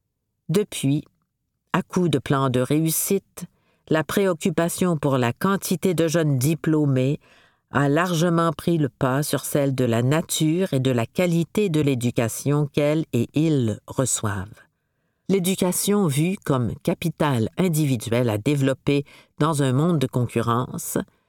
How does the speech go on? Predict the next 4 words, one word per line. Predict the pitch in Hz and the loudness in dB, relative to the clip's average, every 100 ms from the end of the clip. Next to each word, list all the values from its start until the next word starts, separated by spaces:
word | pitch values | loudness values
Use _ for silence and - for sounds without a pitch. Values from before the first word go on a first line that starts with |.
| _ _ - | _ _ -2
le | 156 143 | 0 0
paradigme | - 165 170 123 131 151 156 165 160 _ _ - | 0 0 0 0 0 0 0 0 -2 _ _ -4
foncièrement | 170 147 143 127 135 | -2 0 0 0 2
néolibéral | 127 123 117 113 117 143 160 156 156 | 2 2 2 2 0 0 0 2 0